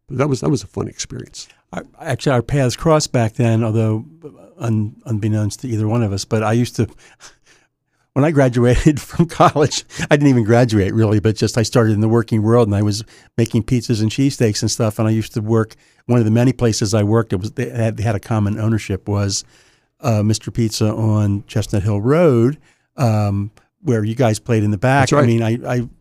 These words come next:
Speaker 2: you know, I think we established that one time many years ago, but
Speaker 1: Yeah.
Speaker 2: we used to, and I'll, I'll confess totally, I was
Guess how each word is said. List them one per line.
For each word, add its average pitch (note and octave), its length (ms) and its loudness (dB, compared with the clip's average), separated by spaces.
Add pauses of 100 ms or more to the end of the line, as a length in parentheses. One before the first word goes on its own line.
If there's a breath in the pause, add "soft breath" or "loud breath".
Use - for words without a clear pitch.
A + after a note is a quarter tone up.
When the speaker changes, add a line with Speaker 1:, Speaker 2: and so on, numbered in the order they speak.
Speaker 2:
you A#2 160 -4
know, A2 140 2
I G#2 40 2
think - 160 -6
we B2 80 2
established A2 420 0
that A2 140 -2
one G#2 160 0
time G#2 240 0
many G#2 200 2
years G#2 260 0
ago, F#2+ 240 -6
but G#2+ 200 0
Speaker 1:
Yeah. A2 120 2 (260 loud breath)
Speaker 2:
we B2+ 100 4
used B2 200 2
to, A2+ 140 2
and A2 100 0
I'll, G2+ 280 0
I'll G2 140 -4
confess A2 420 -2
totally, A2 340 2
I G2 100 0
was F#2+ 340 -2